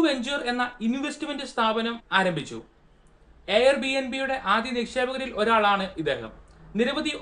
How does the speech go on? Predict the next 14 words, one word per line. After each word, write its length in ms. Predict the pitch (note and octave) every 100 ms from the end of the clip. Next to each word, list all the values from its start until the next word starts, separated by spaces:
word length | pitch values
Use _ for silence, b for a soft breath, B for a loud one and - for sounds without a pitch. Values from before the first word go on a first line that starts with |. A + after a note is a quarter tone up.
| G3+
ഓൺലൈൻ 300 | A#3 C4+ C#4 B3
പ്ലാറ്റ്ഫോമുകളിൽ 720 | B3 A#3 - C4 B3+ B3+ D#3+ F#3 - - -
പ്രധാന 320 | G#3+ B3+ C#4+ D4 - -
നിക്ഷേപങ്ങൾ 520 | A3+ - C#4 C4+ C#4 C4+
നടത്തുന്ന 320 | B3 A#3 B3 B3 -
കമ്പനിയാണ് 460 | G#3+ A3+ B3+ A3+ A3 G#3+
ഇന്ന് 160 | G#3 A#3 - F3+
യു 100 | G#3 C4
വെഞ്ചേഴ്സ്. 500 | G#3 E3+ - A#2 A2+ - - -
ഇന്ന് 160 | B3 D#4+
ലോകത്ത് 340 | C#4+ C#4+ D4+ D4+ A#3+
ഇന്റർനെറ്റ് 400 | B3+ C4+ D#4+ - G#3
ഉപഭോക്താക്കളിൽ 720 | B3+ C#4 C4+ C#4 C#4 C4 F3 - A3+
ഏറ്റവും 280 | A#3 D#4